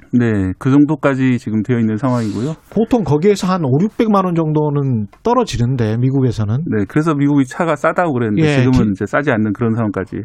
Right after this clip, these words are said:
Speaker 2: 아,
Speaker 1: 벌어지고
Speaker 2: 이거는
Speaker 1: 있습니다.
Speaker 2: 굉장히, 그 인플레이션이 그래서 또 발생하는 측면도 있군요, 미국에서도.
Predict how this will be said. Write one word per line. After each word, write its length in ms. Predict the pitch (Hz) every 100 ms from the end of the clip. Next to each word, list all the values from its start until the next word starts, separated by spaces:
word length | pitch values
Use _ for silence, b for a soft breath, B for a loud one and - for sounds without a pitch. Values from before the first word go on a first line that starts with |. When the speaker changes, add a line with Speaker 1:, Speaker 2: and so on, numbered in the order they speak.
| -
Speaker 2:
아, 280 | 104 123 147
Speaker 1:
벌어지고 340 | 120 127 135
Speaker 2:
이거는 220 | 190 226 202
Speaker 1:
있습니다. 60 | -
Speaker 2:
굉장히, 720 | 98 131 185 220 175 127 113 - B B B B -
그 140 | 214 233
인플레이션이 1400 | 151 156 214 247 247 214 220 208 190 180 165 147 160 185
그래서 340 | - 143 180 214
또 120 | 190
발생하는 500 | - 123 175 160 147
측면도 380 | 139 214 240 302
있군요, 300 | 220 - 214 151
미국에서도. 560 | 135 151 147 127 113